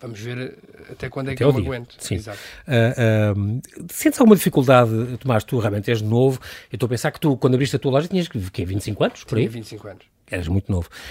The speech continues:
Speaker 2: No, no, daquele género, quando ias fazer negócios com os teus colegas, diziam, "Mas o, o seu pai não pôde vir." "Não, sou eu." Sou
Speaker 1: <laughs>
Speaker 2: eu. É um
Speaker 1: Primeiro
Speaker 2: bocado assim.
Speaker 1: acharam todos que eu tinha herdado aquilo,
Speaker 2: <laughs>
Speaker 1: ou que, ou, ou toda a gente achava que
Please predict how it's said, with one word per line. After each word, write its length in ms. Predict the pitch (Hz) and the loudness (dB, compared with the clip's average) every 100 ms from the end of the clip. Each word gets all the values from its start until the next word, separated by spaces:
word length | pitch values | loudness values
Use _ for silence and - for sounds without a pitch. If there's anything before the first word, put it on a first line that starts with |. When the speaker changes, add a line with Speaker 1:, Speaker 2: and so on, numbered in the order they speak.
| - - | -12 0
Speaker 2:
No, 240 | 165 170 170 | 2 2 2
no, 260 | 160 156 | 2 2
daquele 240 | 117 - 117 | -2 0 0
género, 480 | 131 127 127 127 110 | 2 2 0 -2 -4
quando 160 | 127 | -4
ias 260 | 131 123 - | 0 -2 -2
fazer 260 | - 117 117 | -8 -6 -6
negócios 480 | 120 110 120 131 | -4 -2 0 0
com 80 | - | -2
os 60 | 110 | -8
teus 120 | 123 | -6
colegas, 280 | 131 139 135 | -2 -2 -2
diziam, 100 | 131 | -4
"Mas 80 | 160 | -4
o, 240 | 175 143 139 | -4 -4 -6
o 40 | |
seu 140 | - | -4
pai 140 | 135 143 | -2 0
não 100 | 135 | 0
pôde 160 | 135 | -2
vir." 140 | 117 127 | -2 -4
"Não, 180 | 170 208 | -6 -4
sou 220 | 156 170 | -4 -4
eu." 120 | 180 - 131 151 - | -6 -10 -4 -4 2
Sou 80 | - | 4
Speaker 1:
<laughs> 80 | - | 4
Speaker 2:
eu. 0 | |
É 300 | 175 - 175 | 0 0 0
um 20 | |
Speaker 1:
Primeiro 400 | 156 - - 208 147 | 0 -6 -4 0 4
Speaker 2:
bocado 180 | 208 185 | 4 4
assim. 160 | 165 | 2
Speaker 1:
acharam 180 | 165 160 | 2 2
todos 240 | 147 160 - | -2 -4 -4
que 80 | 160 | -8
eu 40 | 135 | -6
tinha 180 | 135 | -4
herdado 340 | 139 127 131 135 | -4 -2 -4 -4
aquilo, 320 | 127 131 139 - - | -4 -6 -6 -10 -2
Speaker 2:
<laughs> 120 | 156 | 0
Speaker 1:
ou 80 | 135 | 0
que, 120 | 143 | -4
ou, 140 | - 147 143 | 0 0 0
ou 60 | |
toda 140 | 143 135 | -2 -2
a 40 | |
gente 240 | 131 139 139 | -4 -6 -8
achava 440 | 123 143 139 135 | -6 -6 -4 -6
que 200 | 131 - | -8 -6